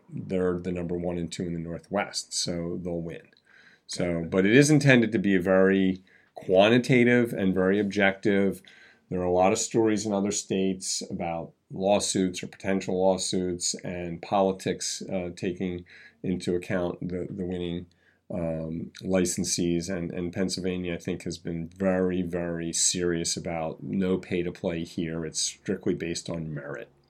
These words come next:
Speaker 2: And it seems to me they've had a very deliberate process after the passing of the law going through. They brought a lot of people in. I,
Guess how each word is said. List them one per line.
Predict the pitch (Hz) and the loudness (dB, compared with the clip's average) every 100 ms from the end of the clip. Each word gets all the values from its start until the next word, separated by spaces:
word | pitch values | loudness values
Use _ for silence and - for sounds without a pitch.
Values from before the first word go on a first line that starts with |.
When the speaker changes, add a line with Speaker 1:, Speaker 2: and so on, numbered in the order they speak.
| _ | _
Speaker 2:
And | 127 | -10
it | 120 | -6
seems | 143 131 | -6 -8
to | 110 | -8
me | 107 101 | -8 -8
they've | 90 | -8
had | 95 90 | -8 -10
a | |
very | 90 90 82 | -8 -8 -10
deliberate | 80 82 82 | -14 -14 -14
process | - 90 85 - 80 - | -8 -8 -8 -10 -12 -10
after | 87 - 87 | -12 -12 -14
the | 80 | -10
passing | 90 - 85 | -10 -10 -12
of | 76 | -14
the | |
law | 78 82 80 - - | -10 -10 -10 -14 -10
going | 95 87 87 | -8 -8 -10
through. | 95 90 | -8 -6
They | 90 | -6
brought | 95 90 | -6 -6
a | |
lot | 90 90 | -6 -8
of | |
people | 104 92 92 | -12 -10 -10
in. | 90 | -10
I, | 87 | -12